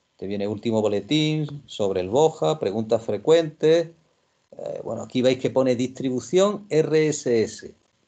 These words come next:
Aquí debajo además veis que pone fuentes web, que también se denominan así. Bueno, cuando yo pico aquí en la Junta de Andalucía, me dice, "¿Qué son las fuentes web?". Pues las fuentes web son,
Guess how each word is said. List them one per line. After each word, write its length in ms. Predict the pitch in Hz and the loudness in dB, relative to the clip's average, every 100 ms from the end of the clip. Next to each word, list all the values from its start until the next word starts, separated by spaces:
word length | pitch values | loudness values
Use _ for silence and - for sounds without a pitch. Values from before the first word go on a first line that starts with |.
| _ _ - - _ _ _ | _ _ -10 -10 _ _ _
Aquí 260 | - 110 151 | -14 -6 2
debajo 400 | 151 156 160 156 | 6 6 4 2
además 320 | 143 147 151 | 2 2 2
veis 180 | 143 151 | 2 0
que 100 | 151 | 0
pone 280 | 156 160 151 | 0 0 -2
fuentes 760 | - 156 185 185 202 196 190 | -2 2 2 0 -2 -2 -4
web, 440 | - 113 139 131 - _ - | -10 0 2 2 -4 _ -12
que 80 | 107 | -8
también 280 | 104 123 | -6 -6
se 140 | 143 143 | -2 -2
denominan 480 | 127 117 139 139 113 | 0 0 -2 -2 -2
así. 320 | - 113 - _ _ _ _ _ _ _ | -6 -12 -16 _ _ _ _ _ _ _
Bueno, 360 | - 107 104 107 | -6 -2 -2 -2
cuando 560 | 101 101 104 104 - _ | -4 0 0 0 -4 _
yo 320 | 139 117 165 | -6 0 2
pico 220 | 185 165 135 | 2 2 0
aquí 160 | 147 | 2
en 80 | 139 | 0
la 80 | 113 | 0
Junta 280 | 131 131 131 | -2 -2 0
de 80 | |
Andalucía, 720 | 120 113 110 - 143 123 127 - | 0 -2 -2 -4 2 2 2 -4
me 100 | 113 | -10
dice, 160 | 110 - | -10 -2
"¿Qué 120 | 170 | 0
son 220 | 208 202 | 2 4
las 140 | 175 - | 4 6
fuentes 420 | 165 143 123 98 | 4 6 2 0
web?". 240 | 87 78 - _ _ _ _ _ _ | -2 -10 -12 _ _ _ _ _ _
Pues 140 | 120 120 | 0 2
las 120 | 117 | 2
fuentes 380 | 180 196 208 190 | 0 2 2 2
web 320 | 185 190 190 | 4 2 2
son, 580 | - - 165 170 170 | -4 2 4 4 -2